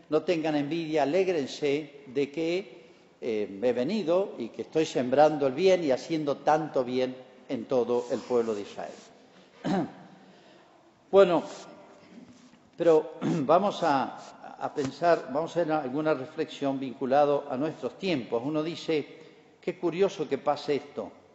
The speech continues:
en su propio pueblo, en su propia familia". No sean capaces de ver, fíjense, los de su pueblo veían dos cosas.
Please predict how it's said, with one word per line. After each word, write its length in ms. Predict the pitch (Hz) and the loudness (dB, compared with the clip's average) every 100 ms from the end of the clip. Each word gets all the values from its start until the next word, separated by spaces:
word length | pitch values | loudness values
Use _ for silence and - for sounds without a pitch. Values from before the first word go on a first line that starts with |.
| _ _ - - | _ _ -20 -16
en 80 | 127 | -16
su 180 | - 120 | -12 -6
propio 400 | 170 190 160 139 | -2 -2 -2 0
pueblo, 260 | 170 160 | -2 -2
en 40 | 147 | -6
su 160 | 131 | -8
propia 380 | 135 147 143 131 | -2 -2 0 -6
familia". 500 | - 113 113 98 90 - - - - 170 | -6 -8 -8 -12 -16 -20 -20 -20 -18 -8
No 120 | 190 | -6
sean 280 | - 214 180 | 2 2 2
capaces 560 | 175 - 185 190 170 | -2 0 -2 0 -2
de 60 | 143 | 0
ver, 380 | 170 180 175 - - - | 2 0 0 -16 -20 -14
fíjense, 560 | 180 185 - 180 165 - - - - - | -10 -8 -2 0 0 -4 -18 -20 -20 -6
los 100 | 160 | -4
de 100 | 170 | -2
su 160 | 147 185 | -4 0
pueblo 320 | 220 214 202 | 2 4 2
veían 680 | 160 180 202 208 202 175 151 | 6 6 6 4 4 4 4
dos 160 | 185 - | 0 0
cosas. 600 | 147 110 - 90 - | -4 -4 -8 -16 -18